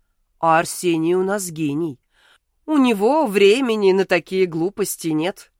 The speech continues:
Ты не шути, а то тебя со мной перепутают. Нас и так постоянно путают. Ты только пришел? Размяться не хочешь? Погнали.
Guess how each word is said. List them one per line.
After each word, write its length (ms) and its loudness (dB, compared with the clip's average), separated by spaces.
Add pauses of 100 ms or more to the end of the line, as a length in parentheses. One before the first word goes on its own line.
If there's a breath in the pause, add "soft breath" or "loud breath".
(760)
Ты 160 -2
не 140 0
шути, 500 -6 (280)
а 160 0
то 140 2
тебя 280 0
со 180 2
мной 180 0
перепутают. 760 0 (540)
Нас 380 -4
и 80 -2
так 380 0
постоянно 720 -2
путают. 540 -6 (520)
Ты 140 0
только 320 0
пришел? 500 -2 (380)
Размяться 540 -4
не 120 -2
хочешь? 440 -12 (580)
Погнали. 600 0